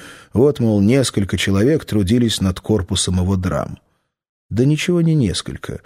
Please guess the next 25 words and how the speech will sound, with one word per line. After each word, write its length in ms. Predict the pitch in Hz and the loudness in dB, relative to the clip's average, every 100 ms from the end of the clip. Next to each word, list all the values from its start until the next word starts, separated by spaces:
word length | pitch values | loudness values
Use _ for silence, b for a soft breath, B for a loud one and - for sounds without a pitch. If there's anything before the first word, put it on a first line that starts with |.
| B B | B B
Один 400 | - 107 139 175 | 0 2 4 4
и 60 | 165 | 2
тот 360 | - 131 165 151 | 0 0 2 0
же 160 | 151 | 0
маялся. 760 | 151 151 110 76 - - - - _ | 0 0 0 -4 -6 -10 -10 -14 _
Это 180 | 190 180 | -4 0
легко 320 | 165 147 175 | 0 0 -2
прослеживается 760 | 151 123 - 123 131 113 101 104 | 0 0 2 2 4 2 0 -2
по 100 | 110 | -2
динамике 580 | 95 101 117 110 98 - - | 0 2 2 2 0 -2 0
авторского 640 | 107 - 95 - - 92 | -2 -2 -4 -4 -2 2
мироощущения. 1160 | 92 90 87 85 - - - - - - - _ _ _ _ B B B B B B | 2 2 0 -2 -4 -6 -8 -10 -12 -14 -18 _ _ _ _ B B B B B B
Начинал 420 | 123 127 180 240 | 0 2 2 2
все 160 | 202 190 | 2 0
это 160 | 180 165 | 0 0
писать 340 | 160 - 185 | 0 0 -2
человек 460 | - 170 180 170 139 | -2 0 0 0 0
легкий, 520 | 156 147 - - 113 | 2 0 -4 -2 0
жизнерадостный, 1040 | 156 170 139 113 104 95 90 - 98 95 B B B | 0 2 2 4 2 2 0 0 2 2 B B B
хоть 180 | 117 104 | -2 2
и 40 | |
не 100 | 110 | 2
без 180 | 107 - | 2 0
приступов 540 | 113 110 - 101 95 | 0 0 0 -2 0
меланхолии. 840 | 104 104 101 98 92 87 85 85 | 2 2 2 0 0 0 0 -2